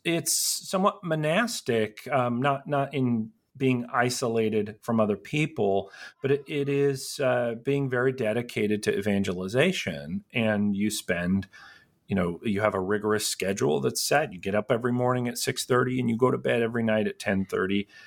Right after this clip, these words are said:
and you leave the house at, uh, you know, nine thirty, and you spend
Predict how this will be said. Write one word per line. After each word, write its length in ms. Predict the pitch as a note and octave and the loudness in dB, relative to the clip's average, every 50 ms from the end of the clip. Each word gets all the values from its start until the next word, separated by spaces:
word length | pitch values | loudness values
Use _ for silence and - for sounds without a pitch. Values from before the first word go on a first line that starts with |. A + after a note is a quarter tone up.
| - - _ _ | -20 -20 _ _
and 200 | - E2+ F2 F2+ | -8 -6 -4 -2
you 280 | F2 F2+ F#2 F#2 F2 - - | 0 0 0 -2 -2 -4 -4
leave 220 | A2 A2 B2 B2 | -2 -2 -2 0
the 120 | A2+ A2 G#2+ | -2 -2 -2
house 440 | A#2 A#2+ A#2 B2+ C3+ - - - A2+ | -2 0 0 0 0 -2 -4 -4 -2
at, 340 | G#2 G2+ - _ - - | -2 -2 -4 _ -8 -2
uh, 420 | G#2+ G#2 G2+ G2 G2 G2 G2 F#2+ F#2+ - _ _ _ _ - - - - - - - _ _ _ _ | 0 2 2 2 2 0 -2 -4 -6 -10 _ _ _ _ -20 -20 -20 -20 -20 -20 -20 _ _ _ _
you 100 | G#2 G2+ | -4 -4
know, 140 | E2+ E2 F2 - | -4 -4 -6 -4
nine 400 | A#2 A2+ A2+ A#2 B2 B2+ B2+ B2+ | 0 2 2 4 4 2 -2 -2
thirty, 460 | - C#3 C3 B2+ C3+ D3+ E3+ D#3+ - | -2 0 0 0 0 0 -4 -6 -4
and 200 | G#2 G#2 G#2+ A2 | -2 0 0 2
you 80 | A2+ A2 | 0 0
spend 520 | - - - B2+ B2 B2+ B2+ A#2+ A#2+ | -2 -4 -2 0 0 2 0 0 -2